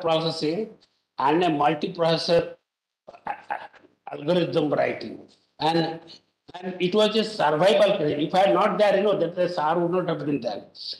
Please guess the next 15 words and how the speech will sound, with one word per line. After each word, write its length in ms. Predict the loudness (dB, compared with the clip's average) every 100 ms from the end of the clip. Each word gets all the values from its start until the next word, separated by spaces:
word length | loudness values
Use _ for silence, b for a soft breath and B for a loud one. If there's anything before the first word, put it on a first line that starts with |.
| -10 -2
And 200 | 2 2
we 60 |
built, 440 | 0 0 2 4 4
you 80 | 2
know, 320 | 2 0 -8 _ _
we 240 | -2 -2 -4
actually 640 | -6 -4 -2 0 0 0
developed, 500 | -2 -2 2 0 0
you 80 | -2
know, 180 | -2 -2
we 320 | 0 0 0
actually, 920 | -2 -8 -6 -2 0 0 0 -4 -8 -18 _ _ _ _ _ _ _ _ _ _ _ _ _ -4
you 80 |
know, 220 | -4 -4 -4
co-opted, 840 | 4 4 4 2 -2 -2 -8 -18